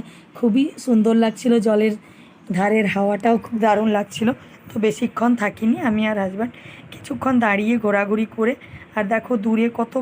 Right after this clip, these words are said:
বড় বাঁধের সব সাইডে সাইডে আলো দেওয়া আছে, কিন্তু মানে যেহেতু আমরা অনেকটা দূরে পাড়ের এই দিকে চলে এসেছি, তো আলোগুলো খুব ভালো, তোমাদেরকে দেখাতে পারছি না ভিডিওতে। আর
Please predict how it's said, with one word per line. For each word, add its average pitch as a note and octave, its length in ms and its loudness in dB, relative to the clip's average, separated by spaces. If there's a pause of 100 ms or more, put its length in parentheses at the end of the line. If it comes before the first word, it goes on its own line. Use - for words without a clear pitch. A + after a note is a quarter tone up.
বড় A3 180 0
বাঁধের G#3+ 340 -2 (420)
সব C4+ 240 -2
সাইডে B3 380 0
সাইডে A#3+ 360 2 (160)
আলো G3 240 0
দেওয়া A3 320 0
আছে, - 220 -8 (1500)
কিন্তু A3 340 -2
মানে A3 240 2
যেহেতু A3 320 0
আমরা A#3 260 2
অনেকটা A3 400 0
দূরে A3+ 220 0
পাড়ের G#3 360 0
এই G3 140 0
দিকে A3 220 -4
চলে G#3+ 300 0
এসেছি, - 260 -10 (480)
তো - 140 -20
আলোগুলো G#3 400 0
খুব A#3+ 240 -6
ভালো, A3+ 180 0
তোমাদেরকে G#3+ 440 -2
দেখাতে G3+ 360 -2
পারছি G#3+ 320 -2
না G#3+ 120 0
ভিডিওতে। G3+ 460 -4 (680)
আর F#3+ 220 -2